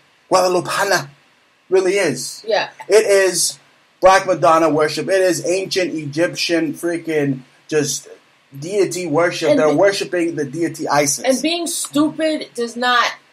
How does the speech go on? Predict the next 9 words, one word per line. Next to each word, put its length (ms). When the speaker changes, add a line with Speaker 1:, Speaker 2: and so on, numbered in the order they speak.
Speaker 2:
admonish 640
you 360
from 540
any 300
repercussions 1080
from 200
using 500
the 60
Guadalupe. 680